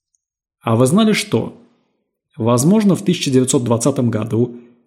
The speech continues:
Киса видели в составе французского иностранного легиона. Но когда власти начали проверку, этот человек исчез. В тысяча девятьсот тридцатых годах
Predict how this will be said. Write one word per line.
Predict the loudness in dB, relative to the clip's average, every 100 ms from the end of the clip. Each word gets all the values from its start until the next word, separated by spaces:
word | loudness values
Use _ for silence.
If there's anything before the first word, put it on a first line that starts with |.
| _
Киса | 0 2 2 2
видели | 2 2 0
в | 0
составе | -2 0 0
французского | 0 0 -2 -2 -4 0 0
иностранного | 0 -2 -2 0 -2 0 0
легиона. | 0 2 0 0 -2 -6 -12 -20 _ _ _ _ _
Но | 0 2
когда | 2 2 4
власти | 2 0 -2
начали | -2 -2 -4
проверку, | -2 -2 0 0 -2 -4 -6 -12 _ _
этот | -4 0 0
человек | 2 0 2 0
исчез. | -4 -4 -8 -6 -6 -8 _ _ _ _ _ _ _ _ _
В | _ -2
тысяча | 0 0 2
девятьсот | 2 2 0 0
тридцатых | 0 0 -2 -2
годах | 0 0 -2 -6 -12